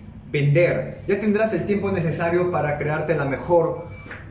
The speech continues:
web con diferentes extensiones, diseños, experiencia de usuario, nuevos programas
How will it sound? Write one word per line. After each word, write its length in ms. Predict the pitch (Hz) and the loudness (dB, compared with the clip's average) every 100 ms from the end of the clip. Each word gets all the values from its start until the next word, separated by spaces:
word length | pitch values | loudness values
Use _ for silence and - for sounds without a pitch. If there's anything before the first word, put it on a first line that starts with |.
| 131 | 0
web 560 | 170 175 170 - - | 4 4 4 -2 -6
con 360 | - 160 143 139 | -4 -2 -2 -2
diferentes 1700 | 160 156 165 165 160 165 151 - - - - - - - - - - 160 | -2 0 2 2 0 0 0 -2 -6 -6 -8 -8 -8 -8 -8 -8 -8 -6
extensiones, 1400 | 160 - 143 143 190 190 185 180 180 180 175 - - - | -6 -4 -4 -2 0 2 4 2 2 2 0 -2 -8 -6
diseños, 1000 | 143 - 175 175 180 175 170 170 170 165 | -6 0 2 2 2 2 2 2 0 0
experiencia 540 | 147 - 143 156 147 147 | -4 -2 -2 0 0 0
de 100 | 135 | -2
usuario, 720 | - 170 175 175 175 165 165 | 0 2 2 0 2 4 4
nuevos 480 | 160 151 151 151 - | 4 0 -2 -4 -8
programas 1300 | 151 147 151 165 160 156 151 147 - - - - - | -4 -2 2 2 2 0 -2 -4 -6 -8 -10 -12 -14